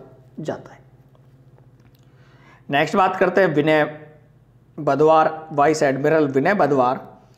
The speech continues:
उन्नीस सौ बयासी में भारतीय नौसेना में शामिल हुए थे और उन्होंने भारतीय नौसेना जल सर्वेक्षण कार्यालय यानी कि एनएचओ के क्षेत्रीय क्षमता निर्माण कार्यक्रमों का नेतृत्व किया था।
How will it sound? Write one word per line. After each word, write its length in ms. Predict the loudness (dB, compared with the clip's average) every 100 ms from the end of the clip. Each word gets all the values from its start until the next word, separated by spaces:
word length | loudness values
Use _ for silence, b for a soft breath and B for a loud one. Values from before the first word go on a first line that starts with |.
| b b b
उन्नीस 360 | -8 -2 -2 0
सौ 100 | 0
बयासी 500 | 0 2 2 2 0
में 180 | -2 -2
भारतीय 360 | -2 0 0
नौसेना 380 | -2 -4 -4 -4
में 80 | -4
शामिल 340 | -4 -4 -4
हुए 140 | -6 -6
थे 120 | -10 -18 -20 _ _ b b b b b b -6
और 160 | 0
उन्होंने 400 | 0 2 2 2
भारतीय 440 | 0 0 -2 0 -2
नौसेना 460 | -2 -6 -6 -4 -4
जल 220 | -2 -2
सर्वेक्षण 520 | -4 -6 -6 -6 -6
कार्यालय 500 | -2 0 0 0 0
यानी 160 | 0 -2
कि 120 | -2
एनएचओ 400 | 0 -2 -2 -4
के 100 | -4
क्षेत्रीय 500 | -4 -2 -2 -2 -4
क्षमता 400 | -2 -6 -2 -2
निर्माण 400 | -2 -4 -4 -4
कार्यक्रमों 560 | -2 -2 -2 -4 -6 -2
का 140 | -4
नेतृत्व 480 | -4 -8 -16 -12 -12
किया 240 | -8 -10
था। 160 | -12 -20